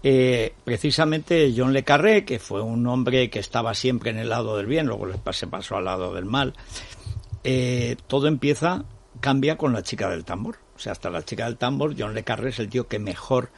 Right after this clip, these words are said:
eh, analiza las traiciones de Occidente. Como buen inglés,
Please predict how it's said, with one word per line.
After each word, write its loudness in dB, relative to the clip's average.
eh, -2
analiza 0
las -4
traiciones -4
de -6
Occidente. -12
Como -10
buen -4
inglés, -4